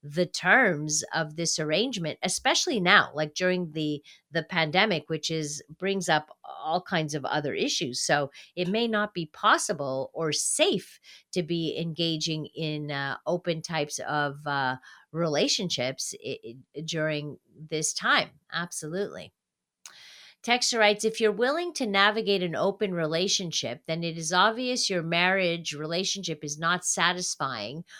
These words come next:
or giving you both or one of you what you need. As the saying goes, you can't be everything to one person.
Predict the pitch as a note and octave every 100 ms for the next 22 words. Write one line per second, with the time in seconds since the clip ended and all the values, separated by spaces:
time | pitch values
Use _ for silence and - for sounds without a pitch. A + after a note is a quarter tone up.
0 | - - E3 D3+ G3 F#3+ G#3+ G3+ F#3 C#3
1 | F3+ G3 C4 - - E3+ D#3 F#3+ G#3 E3+
2 | E3 D#3 D3+ - F#3+ A#3 E4 F#3+ - _
3 | - - - F3+ E3+ F#3 - A#3+ C#4+ C#4+
4 | F#3+ E3 E3+ E3 - G#3 A#3 B3+ C4+ -
5 | F3 F#3 F#3+ G3 E3+ - D#3+ D3 C#3+ D3+
6 | C4+ D4 - - B2+